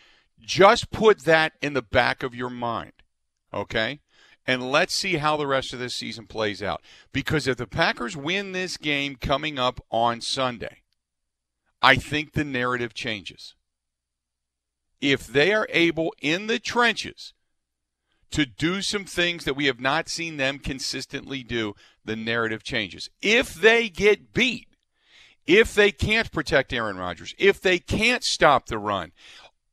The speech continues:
all of this, all of this will be right at the doorstep of the front office of the Green Bay Packers. It'll be sitting there. And we'll be saying the exact same thing come Monday. I think this is a big game.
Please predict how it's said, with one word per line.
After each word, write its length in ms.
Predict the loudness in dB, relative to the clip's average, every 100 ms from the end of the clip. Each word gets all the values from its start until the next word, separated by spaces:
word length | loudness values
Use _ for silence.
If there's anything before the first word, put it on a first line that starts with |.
| _ 10
all 460 | 12 12 10 10
of 200 | 6 8
this, 540 | 6 6 4 -6 -8 -10 _ _ _ _ _ 10
all 360 | 12 12 10
of 160 | 8 6
this 460 | 0 -2 -6 -8 -10 _ _ _ _ _
will 160 | 6 8
be 160 | 8 4
right 400 | 6 8 8 8
at 80 |
the 80 | 2
doorstep 640 | 6 8 8 6 4 4 2 _ _ _ _ -2
of 120 | 0
the 100 | 2
front 320 | 0 6 6 8
office 320 | 6 4 -6
of 80 | -8
the 60 |
Green 220 | -8 -6
Bay 140 | -4 -4
Packers. 500 | -2 -4 -6 -20 -20 _ _ _ -2
It'll 160 | 2 2
be 100 | 0
sitting 380 | 0 0 -2 -6
there. 160 | -14 _ _ _ _ _ _ _ _ 0
And 140 | 2
we'll 100 | 2
be 100 | 0
saying 300 | 0 0 0
the 120 | -2 -6
exact 800 | -6 -6 2 2 2 -2 -8 -12
same 420 | -6 -4 -4 -8
thing 340 | -6 -6 -6
come 260 | -6 -6 -6
Monday. 200 | -6 -4
I 180 | -2 -2
think 220 | -2 -4
this 180 | -2 -4
is 60 | -4
a 60 |
big 220 | -4 -4 -4
game. 280 | -8 -8